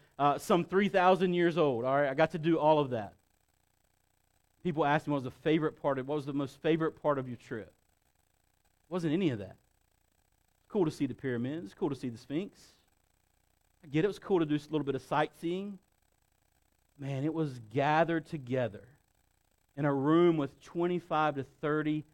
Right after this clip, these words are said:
pastors who were from Egypt. Many of them from different denominations, from Assemblies of God, from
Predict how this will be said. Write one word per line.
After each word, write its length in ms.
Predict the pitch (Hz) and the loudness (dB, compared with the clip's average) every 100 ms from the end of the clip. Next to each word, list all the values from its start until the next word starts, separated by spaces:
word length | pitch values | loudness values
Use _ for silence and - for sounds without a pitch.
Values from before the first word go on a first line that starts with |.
| _ _ _ - | _ _ _ -4
pastors 560 | 156 135 - 113 107 - | -2 -4 -8 -12 -12 -8
who 80 | 127 | -6
were 120 | 120 | -6
from 180 | - 117 131 | -6 -10 -6
Egypt. 340 | 127 101 - _ _ _ _ _ _ _ _ | -8 -8 -20 _ _ _ _ _ _ _ _
Many 240 | 143 196 190 | 0 4 4
of 100 | 156 | 2
them 160 | 156 | 0
from 180 | 143 139 | 0 -2
different 340 | 135 156 156 143 | -2 -2 -4 -4
denominations, 640 | 143 143 143 151 - 120 | -2 -2 -2 -4 -6 -10
from 140 | 117 | -10
Assemblies 340 | 113 127 120 113 | -8 -6 -6 -8
of 80 | 117 | -4
God, 380 | 135 143 139 | -2 0 -2
from 160 | 131 | -4